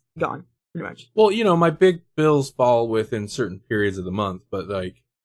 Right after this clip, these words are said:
Speaker 2: also keeping track of Netflix and all the little stuff. That adds up, you know?
Speaker 1: Yeah.
Speaker 2: That stuff's all just randomly spread out. So, yeah, when you look at it, it's just like, "Oh, man,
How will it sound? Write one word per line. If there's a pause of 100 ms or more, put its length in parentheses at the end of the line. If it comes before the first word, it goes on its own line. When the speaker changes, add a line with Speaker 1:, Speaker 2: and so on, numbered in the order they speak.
Speaker 2:
also
keeping
track
of
Netflix
and
all
the
little
stuff.
That
adds
up,
you
know? (260)
Speaker 1:
Yeah. (460)
Speaker 2:
That
stuff's
all
just
randomly
spread
out. (420)
So,
yeah, (360)
when
you
look
at
it,
it's
just
like, (200)
"Oh, (180)
man,